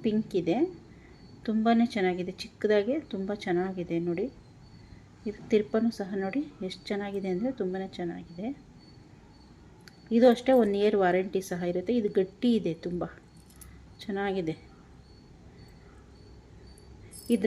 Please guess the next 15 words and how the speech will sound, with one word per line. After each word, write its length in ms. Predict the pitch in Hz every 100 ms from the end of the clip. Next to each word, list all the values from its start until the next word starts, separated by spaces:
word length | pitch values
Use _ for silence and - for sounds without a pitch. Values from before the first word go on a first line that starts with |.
| 208
ರೈಟ್ 180 | 220 - 196
ಬಂದು 220 | 185 403 466 - -
ಟೂ 80 | 262 240
ಫಿಫ್ಟಿ 240 | 202 - 165
ಆಗುತ್ತೆ. 280 | 156 156 170 - - - - - -
ನೋಡಿ 160 | 208 247 240
ತುಂಬಾ 260 | 190 185 196 202
ಚೆನ್ನಾಗಿದೆ. 500 | - 175 175 170 175 277 330 - - - - - - - - - - - - - - - 208
ಈಗ 120 | 214 330 349 -
ನೆಕ್ಸ್ಟ್ 260 | 196 - - 196
ಡಿಸೈನ್ಸ್ 300 | 185 180 175
ತೋರಿಸ್ತೀನಿ. 460 | - 165 - 170 220 320 - - - _ _ - - - - - - - - - - - - - - - - - -
ಇದು 120 | 233 -
ಬಂದು 320 | 233 202 180 240 - - - - - - - - - -
ಸ್ಟೋನ್ದು 440 | - 214 233 226